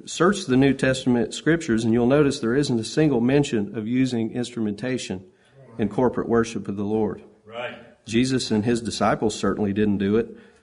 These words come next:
Speaker 1: Uh, both Matthew twenty-six thirty and Mark fourteen, uh, fourteen twenty-six say exactly the same thing. "And when they had sung an hymn, they went out to the Mount of Olives." You'll notice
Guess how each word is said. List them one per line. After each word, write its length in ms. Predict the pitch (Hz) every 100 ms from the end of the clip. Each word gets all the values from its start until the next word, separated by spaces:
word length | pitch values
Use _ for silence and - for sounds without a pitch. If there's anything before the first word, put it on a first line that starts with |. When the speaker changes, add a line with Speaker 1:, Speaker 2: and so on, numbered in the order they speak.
| _ _ _ -
Speaker 1:
Uh, 200 | 101 95
both 260 | 95 123 120
Matthew 400 | 123 135 131 110
twenty-six 540 | 131 127 117 123 -
thirty 320 | - 123 143
and 120 | 120 110
Mark 320 | 113 113 113
fourteen, 680 | 127 117 - 131 113 - -
uh, 240 | 117 107 101 - _ _ _ _
fourteen 400 | 139 120 139 127
twenty-six 640 | 135 131 110 - 156 147
say 140 | - 117
exactly 560 | 107 110 127 139 131
the 100 | 113
same 300 | 110 123 123
thing. 380 | 113 123 107 - - _ _ _ _ _ -
"And 80 | 101
when 120 | 110
they 120 | 120
had 160 | 131 127
sung 300 | - 117 143
an 140 | 143
hymn, 500 | 117 123 110 123 - - -
they 120 | 110
went 240 | 120 113
out 180 | 110 110
to 80 | 113
the 100 | 107
Mount 240 | 107 104
of 80 | 104
Olives." 480 | 113 113 98 - - - - - - - _ - - - - - - -
You'll 100 | 113
notice 560 | 123 151 151 123 -